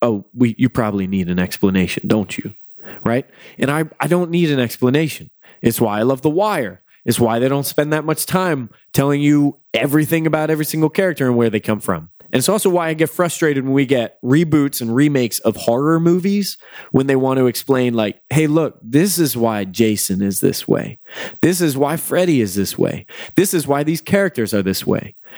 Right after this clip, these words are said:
I don't need that. Just tell me an exciting creative story. You don't need to take me all the, and this is an assumption, but what I fear is we're going to spend a lot of time talking about the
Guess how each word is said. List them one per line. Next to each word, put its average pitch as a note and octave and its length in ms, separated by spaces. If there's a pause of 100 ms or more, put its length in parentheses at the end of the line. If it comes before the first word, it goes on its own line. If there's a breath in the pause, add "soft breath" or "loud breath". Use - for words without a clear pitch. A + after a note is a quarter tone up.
(580 loud breath)
I A#2 100
don't C#3 220
need D3 300
that. G#2 260
Just - 220
tell G3+ 200
me G3+ 260 (100)
an D#3 100
exciting D#3 640
creative C#3+ 440
story. B2+ 440
You G2+ 100
don't D3 160
need D3+ 140
to C3 60
take B2 260
me B2 120
all A#2+ 120
the, A#2 60 (680)
and B2 200
this B2+ 200
is C3 280
an B2+ 100
assumption, B2 800 (340 loud breath)
but A#2 120
what C3+ 160
I B2+ 100
fear D3+ 640
is B2 160
we're C3 160
going C3 180
to B2 40
spend D3 300
a D#3+ 40
lot D3+ 220
of D3+ 80
time A2 540 (440 soft breath)
talking A#2+ 300
about B2 220
the B2+ 120